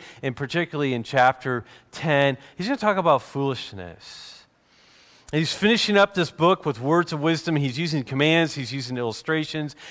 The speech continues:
he's using proverbs, and we're gonna see all these things in this text today to do that. But the main topic here, as I said, is he's talking about fools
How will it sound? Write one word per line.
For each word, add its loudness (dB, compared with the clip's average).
he's -2
using -4
proverbs, 4
and -6
we're -6
gonna -2
see -6
all 4
these -4
things -6
in -2
this -4
text -4
today 2
to -10
do -4
that. -8
But -6
the 6
main 8
topic 4
here, 2
as -2
I -2
said, 0
is -4
he's -6
talking 2
about 2
fools 0